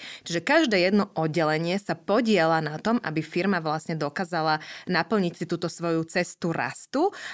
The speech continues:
a, ktorú si definuje v strategickom pláne. A, veľmi dôležité je práve tá kooperácia komunikácia medzi jednotlivými oddeleniami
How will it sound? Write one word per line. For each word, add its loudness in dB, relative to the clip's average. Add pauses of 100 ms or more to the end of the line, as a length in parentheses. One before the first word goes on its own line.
a, 2
ktorú 0
si -4
definuje 2
v -8
strategickom -4
pláne. -2 (480)
A, -2
veľmi 4
dôležité 4
je -20
práve 2
tá 2
kooperácia 4
komunikácia 2
medzi 2
jednotlivými 0
oddeleniami 0